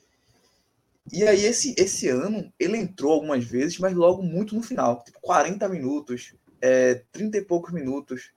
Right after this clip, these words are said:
Eu acho que ele não jogou nenhuma partida mais de vinte minutos, mais de vinte e dois, vinte e três minutos. Então, assim, eu tive um receio, e sempre partida Belo Jardim, Afogados, que tava decidido, é, foi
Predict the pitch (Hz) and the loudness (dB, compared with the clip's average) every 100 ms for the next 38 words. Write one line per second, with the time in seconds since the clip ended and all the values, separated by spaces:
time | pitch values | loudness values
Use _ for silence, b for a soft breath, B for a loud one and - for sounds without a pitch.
0 | _ _ - 170 - 226 214 208 208 202 | _ _ 2 4 2 -2 0 -2 -2 -2
1 | 208 196 247 302 247 233 208 185 220 240 | -2 -2 -2 -4 -4 -6 -2 -2 -2 -8
2 | - _ _ - 147 202 190 139 120 - | -14 _ _ -12 -8 -6 -6 -6 -8 -12
3 | _ _ _ 143 151 143 135 170 123 123 | _ _ _ -10 -10 -10 -12 -12 -2 -2
4 | 131 135 - 135 139 117 113 _ _ _ | -2 -8 -8 -8 -8 -12 -14 _ _ _
5 | _ - 123 156 175 - 127 - _ - | _ -14 -6 -4 -2 -4 -6 -10 _ -6
6 | 123 - 185 233 220 180 165 - 202 208 | -6 -6 -6 -2 -2 -2 -4 -4 -2 -2
7 | 214 254 226 220 208 196 - _ b b | -2 2 6 6 4 -6 -8 _ b b
8 | b - 131 180 180 180 151 127 160 156 | b 4 10 12 12 8 4 -8 -6 -6
9 | 127 - _ _ - 139 - 151 120 139 | -8 -12 _ _ -4 -2 2 4 8 10
10 | 143 123 120 - 131 131 135 - 117 127 | 8 6 -6 -2 0 0 -4 -6 -6 -4
11 | 143 113 b b b b b _ - 123 | -4 -12 b b b b b _ -2 4
12 | 120 120 120 117 113 - - _ - - | 6 6 4 2 -2 -6 -14 _ -18 -2
13 | 131 131 120 | 2 4 2